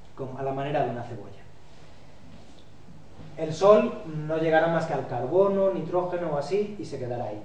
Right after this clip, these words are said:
Pero las estrellas más, más masivas quieren seguir y seguir y seguir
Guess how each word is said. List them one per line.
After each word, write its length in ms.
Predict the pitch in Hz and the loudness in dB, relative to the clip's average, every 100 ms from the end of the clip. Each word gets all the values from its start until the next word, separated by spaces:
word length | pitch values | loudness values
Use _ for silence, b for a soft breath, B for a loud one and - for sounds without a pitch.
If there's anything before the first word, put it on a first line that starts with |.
| - | -2
Pero 180 | 180 208 | 0 2
las 100 | 214 | 0
estrellas 440 | 214 247 240 208 | -2 -2 0 -2
más, 380 | 202 185 - - 185 | -2 -6 -8 -14 -8
más 260 | 180 180 175 | -6 -6 -6
masivas 580 | 165 190 135 196 - - - - - - - | -4 -2 -2 -6 -10 -14 -16 -16 -16 -16 -8
quieren 220 | 165 160 | -4 -4
seguir 320 | - 113 110 - | -6 -8 -10 -12
y 20 | |
seguir 300 | - 101 104 - | -14 -14 -14 -14
y 40 | |
seguir 240 | - 98 | -14 -14